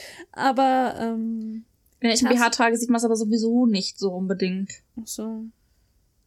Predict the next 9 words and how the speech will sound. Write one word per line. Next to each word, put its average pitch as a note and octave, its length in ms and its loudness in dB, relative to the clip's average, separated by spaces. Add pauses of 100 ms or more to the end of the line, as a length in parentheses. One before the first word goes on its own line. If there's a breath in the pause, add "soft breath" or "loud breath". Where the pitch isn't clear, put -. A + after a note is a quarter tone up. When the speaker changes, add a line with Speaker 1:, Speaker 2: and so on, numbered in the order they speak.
Speaker 2:
Ja. F#3+ 340 -6 (1400)
Speaker 1:
Ja, A#3 320 -4
muss A3+ 260 -2
ich - 60 -10
nochmal A3+ 320 -2
so A#3 120 -4
bei A3+ 140 -2
dir A3 140 -4
vorbeikommen? A#3 800 -8